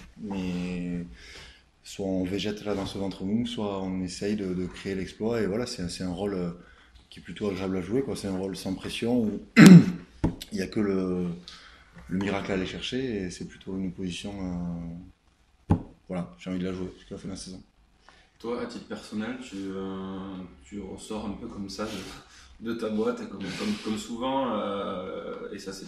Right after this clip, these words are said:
Speaker 2: plutôt bien passé à Grenoble avec un bon match. Comment tu as vécu ce début de saison et ce match ?
Speaker 1: Bon, ça, c'est des, comment dire,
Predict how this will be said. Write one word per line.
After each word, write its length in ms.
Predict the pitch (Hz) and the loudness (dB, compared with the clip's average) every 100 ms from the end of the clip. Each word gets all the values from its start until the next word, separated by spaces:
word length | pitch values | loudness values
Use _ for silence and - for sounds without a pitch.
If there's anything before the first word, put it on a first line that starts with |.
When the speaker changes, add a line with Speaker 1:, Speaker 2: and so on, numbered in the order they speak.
| - | -14
Speaker 2:
plutôt 160 | - 107 | -10 -6
bien 160 | 101 | -4
passé 280 | 104 98 101 | -4 -6 -4
à 60 | 101 - 90 | 0 2 0
Grenoble 240 | 110 120 - | -4 -2 -2
avec 160 | 104 | -2
un 20 | 104 | -2
bon 120 | 104 | -2
match. 200 | - - | -4 -8
Comment 140 | 107 | -8
tu 120 | 104 95 87 - - - - - | -6 -6 -10 -12 -18 -20 -14 -10
as 40 | |
vécu 240 | 101 104 - | -6 -6 -6
ce 120 | 113 | -6
début 200 | 110 113 | -4 -6
de 60 | |
saison 220 | 107 120 165 | -6 -6 -6
et 20 | |
ce 120 | - | -8
match ? 380 | 110 104 - - - - - - - | -10 -10 -14 -20 -20 -20 -20 -20 -14
Speaker 1:
Bon, 340 | - 123 117 107 | -6 -2 -2 -2
ça, 160 | - | -4
c'est 180 | 120 - | -4 0
des, 440 | 107 107 101 98 87 - - - - | 2 4 4 2 -4 -12 -20 -20 -10
comment 200 | 110 101 | -4 -2
dire, 200 | 95 | -2